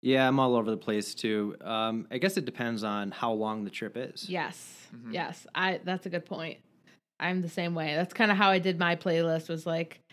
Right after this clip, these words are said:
Speaker 2: how do you feel at the beginning, middle, and what do you need at the end to kinda get you there?
Speaker 1: Hmm.
Speaker 2: So I'm with you.
Speaker 3: There's
Speaker 2: Okay.
Speaker 3: a couple that I am gonna be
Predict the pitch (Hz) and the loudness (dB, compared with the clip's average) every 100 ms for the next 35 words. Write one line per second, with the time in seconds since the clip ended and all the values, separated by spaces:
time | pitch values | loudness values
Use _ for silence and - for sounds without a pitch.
0 | - - 196 196 202 196 214 185 160 170 | 0 6 8 8 4 4 4 2 0 -4
1 | 165 185 180 175 170 170 170 170 165 165 | 2 2 4 2 0 2 2 2 2 0
2 | 160 165 165 160 156 160 160 165 - 160 | -2 -2 -2 -4 -2 -4 -4 -6 -6 -8
3 | 160 160 156 165 170 175 _ _ - 104 | -8 -10 -8 -6 -6 -8 _ _ -10 -8
4 | 92 92 - - 165 160 - 165 190 - | -8 -12 -16 -10 -8 -8 -6 -6 -6 -8
5 | _ _ 139 226 240 - 113 160 156 139 | _ _ 2 4 4 4 2 2 2 4
6 | 123 - 127 131 143 147 139 131 117 117 | 2 2 4 6 4 2 0 -2 -2 -6
7 | 110 | -6